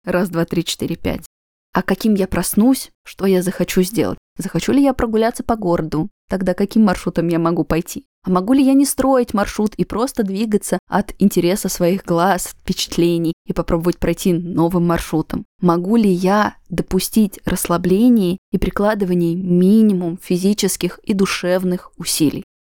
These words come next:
но при этом поддерживая осознавание себя в моменте и удовлетворение своих спонтанных потребностей? Это очень важный способ наполнения себя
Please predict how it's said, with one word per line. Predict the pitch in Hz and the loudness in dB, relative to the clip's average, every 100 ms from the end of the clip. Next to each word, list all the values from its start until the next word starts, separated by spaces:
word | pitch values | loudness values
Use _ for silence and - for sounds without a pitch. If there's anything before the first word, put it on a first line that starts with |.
| _ _ | _ _
но | 190 175 | 0 2
при | 185 | 0
этом | 196 196 180 | 0 0 -4
поддерживая | - 196 180 180 170 160 156 - | -2 0 0 0 -2 -6 -8 -8
осознавание | - - 175 165 170 180 214 208 | -10 -4 0 0 0 0 2 0
себя | - 175 170 | -2 -2 0
в | |
моменте | 170 165 156 - - - | 0 2 0 -2 -8 -4
и | 208 | 0
удовлетворение | 190 175 190 - 170 165 190 208 | 2 2 0 0 0 2 2 -2
своих | - 170 | -2 -4
спонтанных | - 165 185 151 175 175 - _ _ - | -2 -4 -2 -2 0 -2 -6 _ _ -6
потребностей? | 180 180 160 165 - - - _ _ _ _ | -2 0 -2 -4 -8 -14 -20 _ _ _ _
Это | 190 - 180 - | -4 -2 -6 -4
очень | 180 262 - 247 220 _ | -2 -2 0 -2 -2 _
важный | 180 170 170 180 180 170 165 - | -6 -2 0 0 0 -2 -2 -8
способ | - - - 175 - - - - | -16 -14 -4 -2 -2 -4 -6 0
наполнения | 220 - 170 170 180 196 180 | 0 2 0 2 4 4 2
себя | - 170 165 | -2 -2 -2